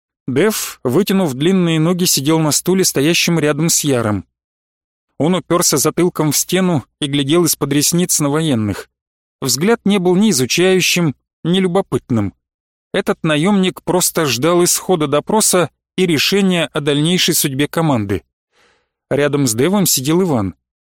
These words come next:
Его проницательный взгляд остановился на полковнике. Сложно было понять, о чем думает умник с катера Ястреба, но враждебности в нем точно не было. Как не было ее в Саргианине, Омхасе.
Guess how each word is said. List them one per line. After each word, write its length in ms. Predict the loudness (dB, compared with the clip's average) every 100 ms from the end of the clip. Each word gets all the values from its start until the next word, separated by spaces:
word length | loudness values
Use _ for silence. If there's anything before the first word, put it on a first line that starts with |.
| _ -2
Его 300 | 0 0 0
проницательный 800 | 0 0 0 0 0 0 0
взгляд 380 | -2 0 0 0
остановился 640 | 0 0 0 2 0 0
на 100 | -2
полковнике. 760 | -2 -4 -2 -2 -2 -4 -6 -8 _ _ _ _ _
Сложно 440 | -4 0 0 0 2
было 160 | 0
понять, 400 | 0 0 0 0
о 60 | -2
чем 280 | 0 0 2
думает 400 | 2 2 0 0
умник 300 | 0 0 -2
с 80 |
катера 340 | -2 -2 0 0
Ястреба, 520 | 0 0 -2 0 0
но 180 | 0 0
враждебности 800 | 0 0 0 -2 0 -2 -2 -2
в 80 |
нем 200 | 0 0
точно 340 | -2 -2 -2 0
не 200 | 0 0
было. 240 | -2 -4 _ _ _ _ _
Как 200 | -12 0
не 120 | 2 4
было 160 | 2
ее 320 | 2 2 2
в 80 | 2
Саргианине, 800 | 0 0 0 0 2 2 2 -2 -4 -2
Омхасе. 640 | 0 0 0 0 0 -2